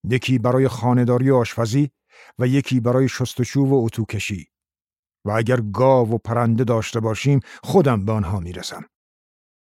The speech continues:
دیگر از اشتلم فاحشه‌ها در دستشویی‌ها اثری نمی‌ماند. از جزامی‌ها در لابلای بوته‌های گل سرخ، یا دکترهایی که همه چیز می‌دانند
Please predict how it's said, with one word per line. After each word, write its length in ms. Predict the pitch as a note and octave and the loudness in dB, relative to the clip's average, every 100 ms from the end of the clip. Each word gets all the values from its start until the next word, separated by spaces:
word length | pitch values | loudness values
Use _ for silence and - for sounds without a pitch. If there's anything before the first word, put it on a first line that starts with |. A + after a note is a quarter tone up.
| _ - | _ -4
دیگر 360 | C#3+ C#3+ E3+ D3 - - | 0 4 4 2 -4 -8
از 180 | B2+ B2+ | -4 -2
اشتلم 600 | C#3+ - - C3 D3+ D#3+ | -2 -4 -2 2 4 4
فاحشه‌ها 720 | C#3 C3 A#2 A#2 - A2 C3 | 4 2 0 0 -2 0 0
در 160 | A#2+ B2 | 2 0
دستشویی‌ها 1000 | G#2+ B2 A#2 A2 - B2 A2 G2+ B2 A2 | 0 0 0 -2 -6 -4 -2 0 0 -2
اثری 320 | - A#2 A#2+ | -4 -2 0
نمی‌ماند. 720 | A2+ A#2 G2+ E2+ D2 - _ _ _ _ _ _ _ _ - | 2 2 0 -4 -12 -18 _ _ _ _ _ _ _ _ -8
از 140 | A2 | -8
جزامی‌ها 840 | F#2+ C3 A#2+ C3 A#2 A2 G#2 C3+ A#2+ - - - | -2 -2 2 2 2 0 2 0 0 -8 -20 -4
در 140 | C3 | -2
لابلای 640 | B2 C3 B2 A#2 B2 C3 B2+ | 2 2 2 2 2 2 2
بوته‌های 600 | A#2 A2 G#2 A#2 B2 A#2 | 0 -4 -4 0 0 0
گل 220 | A2+ A2 | -2 -4
سرخ، 580 | - A#2+ A#2 F#2+ - _ _ _ _ _ _ _ | -4 -2 -2 -6 -14 _ _ _ _ _ _ _
یا 160 | B2 C3+ | 0 2
دکترهایی 640 | C3 - C3+ A2+ D3 C#3+ | 0 -2 -2 2 2 2
که 120 | B2+ | 0
همه 280 | A#2 B2 C#3 | -2 0 0
چیز 340 | - C3+ A#2+ B2+ | 2 0 0 0
می‌دانند 680 | A#2+ B2 C3 C3+ B2+ G2+ | 2 2 2 2 2 0